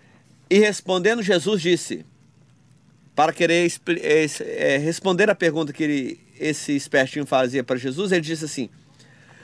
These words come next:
E respondendo Jesus, descia um homem de Jerusalém para Jericó e caiu nas mãos dos salteadores, os quais os despojaram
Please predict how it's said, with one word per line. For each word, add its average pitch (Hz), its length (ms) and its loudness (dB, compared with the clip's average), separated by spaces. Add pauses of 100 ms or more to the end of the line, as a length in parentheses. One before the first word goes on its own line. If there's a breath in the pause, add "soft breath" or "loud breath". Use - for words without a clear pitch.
(1120 soft breath)
E 160 420 6
respondendo 190 920 2
Jesus, 175 760 -2 (840 soft breath)
descia 180 640 0
um 196 120 0
homem 202 340 2
de 185 180 -4
Jerusalém 165 600 0
para 175 200 2
Jericó 156 460 2
e 175 60 2
caiu 175 240 2
nas 170 200 2
mãos 170 180 0
dos 165 60 -8
salteadores, 151 760 2
os 127 120 -14
quais 156 540 -2
os 143 180 -6
despojaram 160 880 2